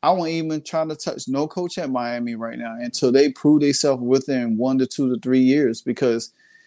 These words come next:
yeah, you had success at Michigan 'cause you was with Jim Harbaugh for a, a, a couple of years. But now you took the job with Mario Cristobal, and all of a sudden,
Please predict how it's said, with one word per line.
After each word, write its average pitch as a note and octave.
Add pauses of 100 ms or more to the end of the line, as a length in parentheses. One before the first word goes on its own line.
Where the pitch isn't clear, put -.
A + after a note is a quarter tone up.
(580)
yeah, D3+
you D3+
had C#3+
success C3+ (280)
at C3+
Michigan B2+ (100)
'cause A#2
you D3
was C3+
with B2+
Jim B2+
Harbaugh C#3
for A#2
a, A#2+
a, -
a A#2+
couple C3
of B2+
years. C#3+ (460)
But B2
now C#3
you C3
took C3
the B2 (160)
job B2+
with A2+ (300)
Mario B2
Cristobal, B2
and A#2+
all B2+
of B2
a A2+
sudden, D3